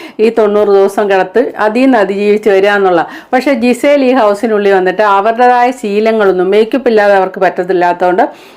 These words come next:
അവർ ആ മേക്കപ്പ് സാധനമൊക്കെ ആര് പറഞ്ഞാലും പിന്നെയും പിന്നെയും പിന്നെ എടുത്തു വെക്കും, അങ്ങനത്തെ ഒരു രീതി. രണ്ടാമത് ഇപ്പം വന്നിരിക്കുക, അവർക്ക് കാപ്പി കുടിക്കാതെ മുന്നോട്ട് പോകാൻ പറ്റത്തില്ല. കാപ്പി അവരുടെ ഈ സിഗരറ്റ് വലിയൊക്കെ പോലെ തന്നെയാണ്. കാപ്പിയൊക്കെ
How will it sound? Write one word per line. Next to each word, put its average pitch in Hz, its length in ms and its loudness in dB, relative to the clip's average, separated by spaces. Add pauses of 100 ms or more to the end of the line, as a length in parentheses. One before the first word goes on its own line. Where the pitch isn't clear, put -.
(160)
അവർ 214 240 0
ആ 214 160 0
മേക്കപ്പ് 202 440 -2
സാധനമൊക്കെ 202 480 -2
ആര് 196 280 0
പറഞ്ഞാലും 180 480 0
പിന്നെയും 214 360 -2
പിന്നെയും 208 360 2
പിന്നെ 208 300 0
എടുത്തു 185 280 -2
വെക്കും, 160 320 0
അങ്ങനത്തെ 220 360 0
ഒരു 180 120 2
രീതി. 156 220 2 (420)
രണ്ടാമത് 254 680 0 (340)
ഇപ്പം 247 340 -2
വന്നിരിക്കുക, 220 380 0
അവർക്ക് 240 360 0
കാപ്പി 254 480 0
കുടിക്കാതെ 208 540 2 (100)
മുന്നോട്ട് 214 420 0 (200)
പോകാൻ 202 340 0
പറ്റത്തില്ല. 175 440 -2
കാപ്പി 240 420 -2
അവരുടെ 220 300 2
ഈ 233 180 0
സിഗരറ്റ് 214 400 0
വലിയൊക്കെ 233 360 2
പോലെ 233 220 2
തന്നെയാണ്. 226 360 0
കാപ്പിയൊക്കെ 240 580 0